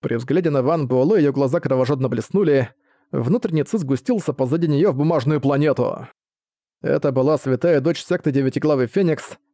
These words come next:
третьей по силе организации Святого Домена отступнического учения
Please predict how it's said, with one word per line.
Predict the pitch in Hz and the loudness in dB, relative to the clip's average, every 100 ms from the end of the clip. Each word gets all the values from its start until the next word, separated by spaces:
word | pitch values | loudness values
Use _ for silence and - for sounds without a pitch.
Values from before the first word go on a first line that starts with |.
| _ | _
третьей | - 254 - 185 | -2 -2 0 0
по | 139 | -2
силе | - 202 156 | 0 0 0
организации | 131 131 123 190 - 135 | 0 -2 0 0 0 -2
Святого | 135 127 139 | 0 0 0
Домена | 127 131 214 151 | 0 0 2 0
отступнического | - 190 143 135 - 127 | -2 -4 -2 -4 -2 0
учения | 127 - 220 151 139 127 | 0 0 0 2 2 0